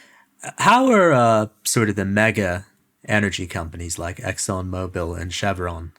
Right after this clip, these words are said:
and so on, how do they use this information? Does that make them more enthusiastic about continuing to drill, knowing that there'll be a, a potential floor in the price? Is there a way to play that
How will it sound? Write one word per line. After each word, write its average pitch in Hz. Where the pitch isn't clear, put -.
and -
so 87
on, 85
how 202
do 226
they 160
use 101
this 80
information? 90
Does 98
that 131
make 127
them 113
more 113
enthusiastic 110
about 104
continuing 104
to 95
drill, 127
knowing 110
that 101
there'll 101
be 104
a, 143
a 113
potential 107
floor 107
in 107
the 104
price? 135
Is 107
there 107
a 101
way 117
to -
play 113
that 135